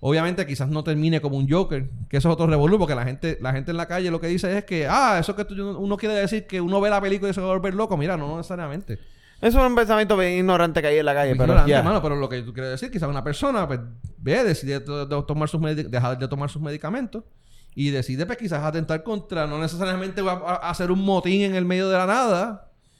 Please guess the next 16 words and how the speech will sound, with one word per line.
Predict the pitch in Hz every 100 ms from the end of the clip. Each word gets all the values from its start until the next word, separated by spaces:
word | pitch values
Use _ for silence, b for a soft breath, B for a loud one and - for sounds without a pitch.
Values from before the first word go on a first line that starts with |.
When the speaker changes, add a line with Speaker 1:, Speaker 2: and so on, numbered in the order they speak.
| _
Speaker 1:
en, | 151 160
¿cómo | 160 233
es? |
En | 190
el | 151
medio | 151 175
de, | 190 185
de, | 185
de, | 185 180
de, | 180 175
de | 175 170 165 156 147 139 135 82 160 156 -
Viejo | 131 147 180
Speaker 2:
Sí, | 233
sí. |
Speaker 1:
San | 254
Juan, | 254 208